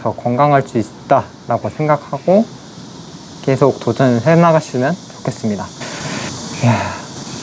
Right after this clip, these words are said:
영상을 찍느라고 벌써 해가 뉘엿뉘엿하네요. <laughs> 그러면은 다음에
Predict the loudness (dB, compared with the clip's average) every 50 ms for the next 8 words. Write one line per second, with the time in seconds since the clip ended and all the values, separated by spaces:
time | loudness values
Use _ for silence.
0 | -10 -10 -10 -10 -10 -10 -10 -10 -10 -6 0 2 4 4 6 6 6 6 4 4
1 | 6 6 8 8 8 6 6 6 6 6 4 4 2 0 -4 -6 -4 -4 -2 -2
2 | -2 -4 -4 -2 0 2 2 2 2 4 4 4 6 6 6 4 4 2 2 2
3 | 4 6 6 6 4 2 0 -4 -8 -4 -2 0 2 2 4 4 4 4 2 -2
4 | -12 -16 -16 -16 -16 -6 0 2 4 6 6 6 4